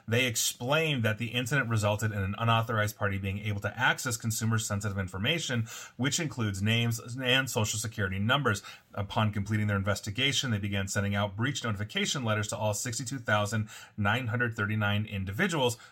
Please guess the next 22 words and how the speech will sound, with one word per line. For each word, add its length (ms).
whose 280
information 680
was 140
affected. 500
And 120
once 200
again, 380
I 160
really 340
hope, 440
like 160
I 80
do 140
with 160
all 200
of 120
the 100
others, 320
but 140
I 60
really 280
hope 400